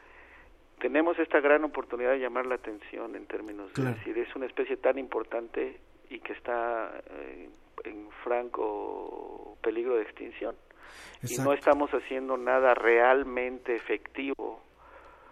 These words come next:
Speaker 1: con el suficiente presupuesto, con la f-,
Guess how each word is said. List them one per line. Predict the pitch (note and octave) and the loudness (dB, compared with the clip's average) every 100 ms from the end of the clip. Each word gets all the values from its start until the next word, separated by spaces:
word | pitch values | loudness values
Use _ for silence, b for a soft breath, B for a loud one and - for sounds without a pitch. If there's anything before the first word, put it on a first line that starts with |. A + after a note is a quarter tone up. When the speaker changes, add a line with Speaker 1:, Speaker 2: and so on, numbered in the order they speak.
| B B B | B B B
Speaker 1:
con | - A#2 A#2 | -4 -2 -2
el | G#2+ | -6
suficiente | A2 A#2 G#2+ B2+ B2 B2+ - B2+ A#2 G#2 G2+ | -8 -8 -8 -2 -2 -2 0 0 2 -2 -2
presupuesto, | - G#2+ G#2+ - - B2 - - | -4 -2 -4 -4 0 0 0 -8
con | - G#2+ | -6 -8
la | G#2 | -6
f-, | G2 - | -8 -12